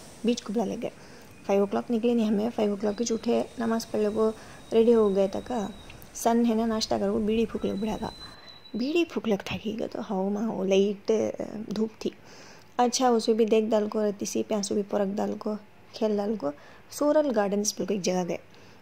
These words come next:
वो भी इंजम्बा कम में छः सौ, Google करे तो मिल जाएगा।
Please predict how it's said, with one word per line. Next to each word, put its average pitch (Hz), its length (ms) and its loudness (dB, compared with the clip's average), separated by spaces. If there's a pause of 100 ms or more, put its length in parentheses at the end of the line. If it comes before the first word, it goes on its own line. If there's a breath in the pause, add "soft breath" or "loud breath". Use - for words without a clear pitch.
(120)
वो 226 100 8
भी 226 140 6
इंजम्बा 208 320 4
कम 196 160 -6
में 196 140 -2
छः - 180 -8
सौ, 320 240 -6 (500 loud breath)
Google 233 380 4
करे 190 160 0
तो 202 100 -2
मिल 190 180 0
जाएगा। 180 300 -6